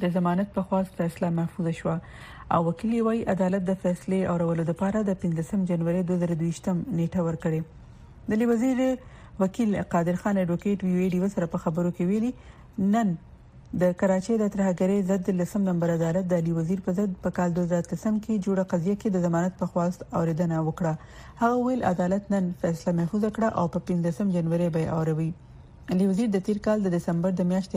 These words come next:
راهیسې د پی ټی ایم د مشر نامزد جوړه مقدمه کې د کراچۍ په مرکزي زندان کې بندي و. په کومه مقدمه کې چې سپریم کورټ د هغه ضمانت منظور کړي. خو اوس هغه د کال دوه زره اتلسم په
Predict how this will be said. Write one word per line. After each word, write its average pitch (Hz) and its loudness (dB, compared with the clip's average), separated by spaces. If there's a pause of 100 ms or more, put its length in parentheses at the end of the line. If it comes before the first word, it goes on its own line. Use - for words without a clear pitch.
راهیسې 190 0
د 180 -2
پی 175 0
ټی 190 0
ایم 190 0
د 170 0
مشر 175 0
نامزد 170 -2 (500)
جوړه 226 2
مقدمه 185 0
کې 226 -4
د 185 0
کراچۍ 175 0
په 175 2
مرکزي 175 0
زندان 165 0
کې 180 -4
بندي 165 0
و. 247 0 (480)
په 190 2
کومه 226 2 (140)
مقدمه 196 -2
کې 220 -2
چې 247 -2
سپریم 180 0
کورټ 202 0
د 180 2
هغه 185 2 (100)
ضمانت 170 0
منظور 160 0
کړي. 160 0 (560)
خو - 0 (120)
اوس 262 -2 (300)
هغه 226 2 (100)
د 202 0
کال 196 2
دوه 190 0
زره 180 2
اتلسم 202 -2
په 180 0